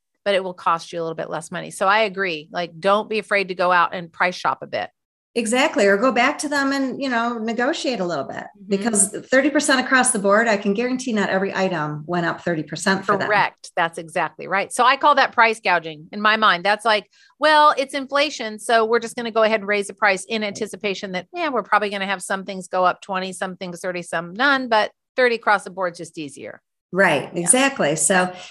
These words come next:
Speaker 2: and, you know, we're so busy as business owners, a lot of times we don't take the time to dive deep into our line by line item, but now is the time to do that. And the other sneaky expense are all these subscriptions.
Speaker 1: Yes.
Speaker 2: You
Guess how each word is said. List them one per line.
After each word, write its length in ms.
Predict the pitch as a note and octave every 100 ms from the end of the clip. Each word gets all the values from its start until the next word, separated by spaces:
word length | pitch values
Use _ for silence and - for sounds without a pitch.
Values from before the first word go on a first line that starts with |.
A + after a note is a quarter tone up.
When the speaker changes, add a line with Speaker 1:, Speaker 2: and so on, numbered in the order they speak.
| -
Speaker 2:
and, 220 | C4+ C4+
you 140 | - D4
know, 220 | D4 C#4
we're 160 | C4+ D4+
so 180 | E4 C4+
busy 300 | C4+ C4+ D#4
as 100 | C#4
business 320 | D#4 D#4 D#4
owners, 320 | D4 D4+ D4+
a 40 |
lot 100 | A#3
of 80 | G#3+
times 220 | B3 A#3
we 280 | A3 G#3+ G3+
don't 200 | G3 F#3
take 180 | G#3 G#3
the 60 | F#3
time 400 | - F#3 F#3+ G3+
to 100 | G3
dive 460 | D3+ D#3+ E3+ D#3+
deep 340 | E3+ F#3+ B3+ -
into 320 | G#3+ A3 - A3
our 140 | G#3
line 260 | G3 G3 G3+
by 140 | G3
line 240 | G3+ G3
item, 420 | F#3+ F#3+ G#3 G#3+ G#3+ _ _ _ -
but 280 | F#3 D#3+ -
now 380 | F#3+ F#3 G3 G3
is 180 | F3+ D#3+
the 60 |
time 240 | F3 F3 E3
to 80 | D#3+
do 160 | F3
that. 240 | E3+ C#3 -
And 120 | G#3+
the 100 | G#3+
other 300 | - A3+ D4+
sneaky 680 | - D4+ D4 D4 D#4 D#4 D#4+ -
expense 600 | B3+ - C4+ D4 F#4 -
are 140 | G3+
all 100 | G#3 A#3
these 160 | B3
subscriptions. 920 | A3+ G3 - D#4+ F4+ - G#3+ F#3 - -
Speaker 1:
Yes. 960 | G3 A3+ A#3 A#3 G3 F3 - - -
Speaker 2:
You 300 | - F3 G3